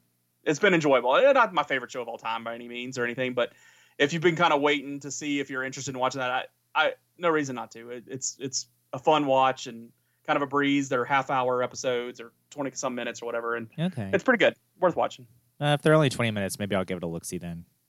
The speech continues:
Speaker 2: I've been kinda hesitant just because everyone keeps saying how good it is, and I'm like, "I don't know."
Speaker 1: I mean,
Speaker 2: But
Speaker 1: it's not,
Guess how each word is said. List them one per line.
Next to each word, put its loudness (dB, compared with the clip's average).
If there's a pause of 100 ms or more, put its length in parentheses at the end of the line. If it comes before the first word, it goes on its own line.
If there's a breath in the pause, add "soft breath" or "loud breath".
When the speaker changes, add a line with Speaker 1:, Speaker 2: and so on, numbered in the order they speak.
(200)
Speaker 2:
I've 4
been 4
kinda 0
hesitant -6
just -4
because -4
everyone -6
keeps -12
saying -8
how -10
good -4
it -6
is, -10
and -14
I'm -12
like, -14
"I -14
don't -12
know." -20 (220)
Speaker 1:
I 4
mean, 6
Speaker 2:
But 4
Speaker 1:
it's 0
not, 4